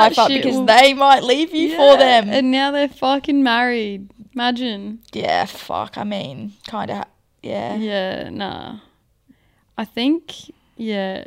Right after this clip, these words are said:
Speaker 2: if your relationship needs spicing up, then you're probably not with the right person.
Speaker 1: Yeah, I
Speaker 2: Clearly.
Speaker 1: yeah, well, I mean, sometimes, like, relationships do fade, though. Like, relationships take wo-, do take a lot of work. You
Speaker 2: Yeah.
Speaker 1: both just have to be willing to put it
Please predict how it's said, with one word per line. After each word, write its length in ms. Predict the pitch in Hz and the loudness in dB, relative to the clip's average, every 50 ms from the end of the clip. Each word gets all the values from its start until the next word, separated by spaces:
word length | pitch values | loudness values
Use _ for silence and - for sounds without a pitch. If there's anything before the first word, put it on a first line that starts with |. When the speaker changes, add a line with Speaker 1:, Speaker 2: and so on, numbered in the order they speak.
| - | -14
Speaker 2:
if 180 | - 208 - - | -14 -14 -10 -8
your 120 | 240 226 | -8 -6
relationship 760 | 220 220 220 214 214 220 - - 262 254 240 - - 247 - | -4 -4 -2 -2 -4 -4 -4 -6 -6 -6 -6 -6 -10 -10 -10
needs 340 | - 214 208 202 202 190 - | -10 -10 -8 -10 -10 -12 -14
spicing 640 | - - - - 190 180 185 190 - - - 190 190 | -18 -14 -8 -6 -4 -4 -4 -6 -10 -12 -12 -10 -8
up, 260 | 180 180 - - _ - | -8 -10 -12 -14 _ -12
then 460 | - 104 98 - 226 - - 226 208 | -12 -12 -10 -10 -12 -12 -12 -12 -12
you're 100 | 214 220 | -12 -12
probably 540 | 208 - 254 247 240 269 254 254 302 269 233 | -10 -6 -6 -4 -4 -6 -6 -4 -4 -4 -2
not 200 | 214 202 196 - | -2 -4 -6 -6
with 160 | 202 196 190 | -6 -8 -6
the 100 | 202 196 | -8 -8
right 260 | 190 190 180 180 - - | -4 -4 -4 -4 -6 -8
person. 320 | 185 185 190 196 220 214 | -8 -8 -6 -4 -2 2
Speaker 1:
Yeah, 340 | 226 220 208 190 190 185 - - | 4 6 6 6 4 4 4 6
I 180 | 220 226 226 | 6 6 8
Speaker 2:
Clearly. 460 | 262 262 254 240 220 202 185 185 190 190 | 8 6 4 4 2 0 -2 -4 -6 -6
Speaker 1:
yeah, 400 | 220 233 247 247 226 196 185 185 | -4 2 6 8 8 8 8 6
well, 300 | 214 254 285 285 285 277 | 6 6 6 6 6 4
I 100 | - 302 | 4 2
mean, 400 | 311 311 302 302 302 294 214 - - | 0 -2 -4 -4 -6 -8 -12 -14 -14
sometimes, 680 | - - 320 311 330 349 - 392 381 381 381 359 - | -10 -6 -4 -4 -4 -6 -8 -6 -4 -4 -4 -4 -2
like, 240 | 311 269 247 226 - _ _ _ _ _ - | 0 0 0 -2 -6 _ _ _ _ _ -18
relationships 920 | 202 202 202 220 214 202 190 180 185 196 - 214 196 - - 196 - - - | -12 -6 -2 0 2 2 2 0 -2 -2 -6 -4 -6 -6 -6 -6 -10 -10 -10
do 180 | - 190 185 | -8 -6 -6
fade, 300 | 185 - - 185 175 175 | -6 -4 -4 -4 -4 -2
though. 140 | - 135 123 123 | -2 -4 -2 0
Like, 180 | 160 190 196 | -2 -2 -2
relationships 580 | 214 208 202 202 208 - - - 330 311 - - | -4 -4 -2 -2 -4 -4 -8 -12 -14 -14 -10 -8
take 220 | 285 262 240 - | -8 -8 -8 -8
wo-, 240 | - 175 175 - - _ _ _ - - | -10 -8 -8 -8 -8 _ _ _ -12 -8
do 140 | 220 208 202 | -8 -6 -6
take 240 | - 208 190 196 | -4 -6 -6 -6
a 40 | 202 | -6
lot 160 | 196 190 190 | -6 -6 -6
of 80 | 180 - | -6 -6
work. 440 | 131 139 107 76 - - - - _ _ - | -6 -4 -4 -4 -6 -10 -14 -18 _ _ -12
You 100 | 247 240 226 226 | -10 -8 -6 -4
Speaker 2:
Yeah. 40 | 208 | 0
Speaker 1:
both 240 | 208 214 202 226 220 | 0 2 2 0 -2
just 160 | - 254 - | -4 -8 -4
have 160 | 262 240 233 - | -4 -6 -6 -6
to 40 | 233 | -10
be 140 | 240 226 214 | -10 -8 -6
willing 240 | 202 196 196 196 | -6 -6 -6 -6
to 60 | 190 202 | -8 -10
put 200 | - - 208 180 | -10 -10 -10 -8
it 240 | 110 - - _ | -10 -12 -12 _